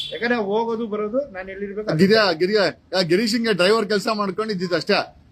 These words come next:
Speaker 1: ಡ್ರೈವರ್ ಅಂದ್ರೆ ಡ್ರೈವರ್, ಡ್ರೈವರ್
Speaker 2: ಅಂದ್ರೆ,
Speaker 1: ಅಷ್ಟೇ.
Speaker 2: ಅಂದ್ರೆ, ಅಂದ್ರೆ ಆತ್ಮೀಯ ಡ್ರೈವರ್,
Speaker 1: ಆತ್ಮೀಯ
Speaker 2: ಆತ್ಮೀಯ
Speaker 1: ಆಗಿ
Speaker 2: ಡ್ರೈವರ್. ಹಾ.
Speaker 1: ನಾನೊಬ್ಬ, ಅವರು ಒಳ್ಳೆ
Speaker 2: ಹಾ.
Speaker 1: ಹೋರಾಟಗಾರರು, ಒಂದು,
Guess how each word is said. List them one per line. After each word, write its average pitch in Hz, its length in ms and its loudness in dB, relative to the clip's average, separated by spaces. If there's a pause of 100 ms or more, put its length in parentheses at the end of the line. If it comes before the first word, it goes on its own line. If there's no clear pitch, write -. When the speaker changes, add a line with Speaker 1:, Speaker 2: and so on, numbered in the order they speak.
Speaker 1:
ಡ್ರೈವರ್ 226 340 -6
ಅಂದ್ರೆ 220 260 -4
ಡ್ರೈವರ್, 202 380 -4
ಡ್ರೈವರ್ 196 360 -4
Speaker 2:
ಅಂದ್ರೆ, 240 180 4
Speaker 1:
ಅಷ್ಟೇ. 208 120 0
Speaker 2:
ಅಂದ್ರೆ, 269 240 4
ಅಂದ್ರೆ 233 300 -2
ಆತ್ಮೀಯ 226 420 0
ಡ್ರೈವರ್, 214 360 2
Speaker 1:
ಆತ್ಮೀಯ - 160 -6 (200)
Speaker 2:
ಆತ್ಮೀಯ 226 380 0
Speaker 1:
ಆಗಿ 233 100 2
Speaker 2:
ಡ್ರೈವರ್. 214 540 4 (320)
ಹಾ. 185 200 2
Speaker 1:
ನಾನೊಬ್ಬ, 214 400 -4
ಅವರು 202 440 0 (260)
ಒಳ್ಳೆ 185 160 0
Speaker 2:
ಹಾ. - 60 4
Speaker 1:
ಹೋರಾಟಗಾರರು, 196 540 0
ಒಂದು, 175 200 -8